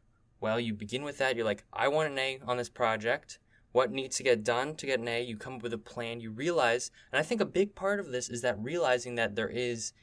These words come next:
an eventual end to most things. And when it comes around to that, I wanna give a short story that you may or may not have heard before. I know it's a little bit out of season right now, being that it's September,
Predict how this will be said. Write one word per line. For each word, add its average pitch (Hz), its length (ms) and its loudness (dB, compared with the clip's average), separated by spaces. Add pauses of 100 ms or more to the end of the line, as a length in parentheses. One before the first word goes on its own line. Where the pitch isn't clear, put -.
(120)
an 113 60 -2
eventual 113 460 0
end 107 380 -2
to 113 220 -4
most 104 400 -2
things. - 520 -6 (380)
And 113 420 0
when 120 160 2
it 117 80 -4
comes 123 200 -8
around 120 260 -2
to - 100 -6
that, 104 200 2
I 104 40 -2
wanna 110 180 -4
give 107 340 -4
a 98 300 -2
short 110 360 -4
story 127 580 4 (280)
that 120 140 2
you 123 160 -6
may 214 420 0
or 220 80 2
may 185 200 -2
not 160 180 0
have 143 160 -10
heard 139 340 -4 (280)
before. 113 500 2
I 120 60 2
know 147 120 4
it's 160 240 -2
a 131 80 2
little 156 220 4
bit 156 180 4
out 127 240 6
of 113 140 -2
season 123 640 -2
right 110 220 4
now, 101 400 0 (340)
being 117 200 0
that 110 140 2
it's 107 140 -4
September, 107 640 -2